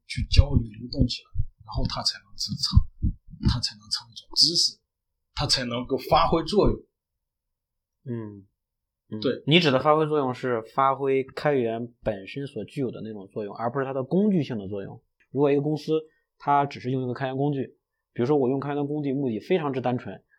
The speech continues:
Speaker 2: 我只是用它的某一个功能来实现我的某一个商业化的目的，仅此而已。其实我就用它就行了，我不用去管开源。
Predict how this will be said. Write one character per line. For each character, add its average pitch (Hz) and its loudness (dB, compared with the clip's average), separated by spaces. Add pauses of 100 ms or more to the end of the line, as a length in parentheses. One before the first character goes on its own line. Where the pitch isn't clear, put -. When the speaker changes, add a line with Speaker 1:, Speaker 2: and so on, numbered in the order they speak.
(100)
Speaker 2:
我 139 2
只 117 0
是 139 -2
用 147 -2
它 143 -2
的 135 -2
某 107 -4
一 110 -8
个 120 -6
功 135 -4
能 120 -6
来 117 -6
实 127 -6
现 120 -6
我 101 -8
的 107 -12
某 98 -10
一 101 -10
个 107 -10
商 123 -10
业 123 -10
化 127 -8
的 123 -8
目 139 -4
的， - -10 (400)
仅 139 0
此 143 0
而 139 2
已。 101 -6 (240)
其 - 0
实 185 4
我 123 2
就 139 2
用 180 2
它 123 -4
就 110 -2
行 101 -8
了， 104 -8
我 104 -8
不 107 -8
用 160 -4
去 107 -6
管 101 -8
开 135 -6
源。 120 -8